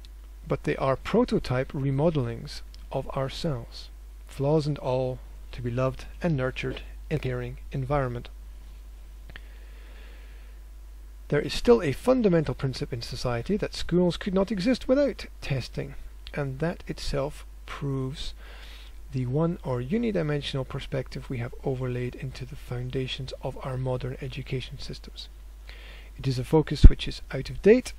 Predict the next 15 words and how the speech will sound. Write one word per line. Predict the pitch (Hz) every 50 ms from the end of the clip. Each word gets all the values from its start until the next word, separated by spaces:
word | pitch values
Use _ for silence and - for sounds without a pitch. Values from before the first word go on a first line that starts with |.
| - - - - - - -
irrelevant, | - 143 143 165 175 175 160 175 165 - - - - - - -
and | - 131 123 127
harmful | - - - 151 156 165 160 147 - 151 151 147
to | - - 135
present | - - 147 143 131 131 135 -
and | - 151 175 180 156
future | - - 131 127 - - -
generations. | - - 127 120 120 120 120 127 127 - - - - - - - - - - - - - - - - - - - - - - - - - - - - - - - -
True | - - 311 285
education | 214 160 160 160 - 165 170 156 180 190 208 - - - - - - -
is | 190 156 -
not | 190 165 -
really | - 160 147 143 139
that | 139 139 -
complicated | - - 175 160 - - - - 123 - - - -